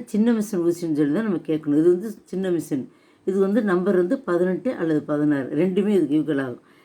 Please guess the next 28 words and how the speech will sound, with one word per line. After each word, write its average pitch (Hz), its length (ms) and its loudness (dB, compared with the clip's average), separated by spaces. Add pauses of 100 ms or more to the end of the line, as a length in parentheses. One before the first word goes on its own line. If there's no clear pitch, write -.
(140)
இப்ப 180 380 0
இந்த 175 180 0
ஃப்ளாட்டா 214 600 0
உள்ள 151 120 2
பக்கத்தை 147 540 -6 (640)
இங்க 156 160 0
பார்த்தீங்கன்னா, 156 520 2 (180)
இதுல 180 280 4
வந்து 160 260 2
ஒரு 180 280 2
ஹோல் 190 240 0
இருக்கு 175 220 -6
இங்க. 147 200 0 (600)
இது 160 160 2
நுழையிறதுக்கு 170 640 2
மாதிரி 170 220 0
கரெக்டா 175 400 -2
அந்த 160 220 2 (600)
ஹோல் 190 260 4
இங்க 160 120 2
இருக்கும். 139 400 -2 (1300)
அதுல 160 220 2
வச்சுக்கணும். 151 400 0
அப்படி 147 220 0
வச்சுக்கிட்டு 160 500 2 (640)
கரெக்டா 180 360 2
அப்படி 160 200 2
வச்சுக்கோங்க. 147 460 -2